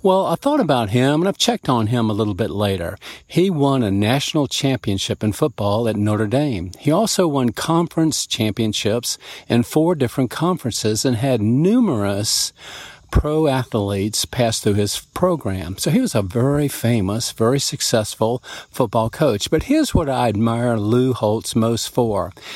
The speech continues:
He used his platform, his platform as a, a public figure, to honor God. And here's a, a quote that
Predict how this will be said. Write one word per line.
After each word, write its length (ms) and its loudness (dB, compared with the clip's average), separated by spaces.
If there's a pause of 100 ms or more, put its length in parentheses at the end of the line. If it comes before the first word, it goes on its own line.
(220)
He 160 -2
used 380 0
his 160 0
platform, 880 -2
his 240 0
platform 760 0
as 220 -2
a, 260 0 (240)
a 80 0
public 420 0
figure, 600 -2
to 160 -2
honor 320 2
God. 560 -6 (120)
And 120 2
here's 260 2
a, 180 2 (280)
a 80 2
quote 580 0 (120)
that 360 -2